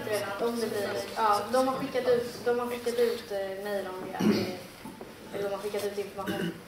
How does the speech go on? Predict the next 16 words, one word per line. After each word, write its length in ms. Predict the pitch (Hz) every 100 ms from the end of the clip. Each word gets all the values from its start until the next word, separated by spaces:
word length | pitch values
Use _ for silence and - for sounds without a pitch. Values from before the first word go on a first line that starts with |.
| - - -
så 60 | 208
att 340 | - 202 202
det 100 | 202 196
kommer 180 | 202 196
vara 260 | 190 180 180 - - - -
så 220 | - 220
det 100 | 202
ser 300 | 202 208 196
ut 140 | -
och 60 | 196
att 80 | 196
de 120 | 202 202 -
inte 260 | 214 202 196
kommer 220 | 202 190
ha 340 | 185 185 175 185
one, 240 | 185 180